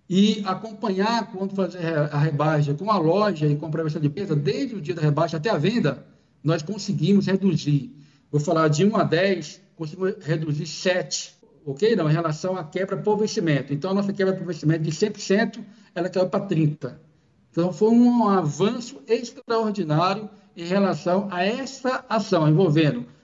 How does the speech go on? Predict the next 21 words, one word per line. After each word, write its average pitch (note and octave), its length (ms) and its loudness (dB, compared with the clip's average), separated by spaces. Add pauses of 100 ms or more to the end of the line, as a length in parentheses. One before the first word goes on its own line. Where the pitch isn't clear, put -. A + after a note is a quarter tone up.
(100)
prevenção D3 360 2
de A#3+ 80 -2
perdas, G#3 560 -4 (140)
operação G#3 880 0
e A3+ 180 2
comercial. G#3+ 720 -4 (220)
Desde A#3+ 560 -2
a G#3 160 -2
identificação F3 880 -2 (320)
do D#3 100 4
produto D#3 540 0
com D3+ 120 0
vinte F#3 340 2
e A3+ 40 4
um F#3+ 80 4
dias, C#3 420 2
que D#3 120 -10
era D3+ 80 0
vinte D#3 260 -2
e E3 60 -8
um, E3+ 180 -8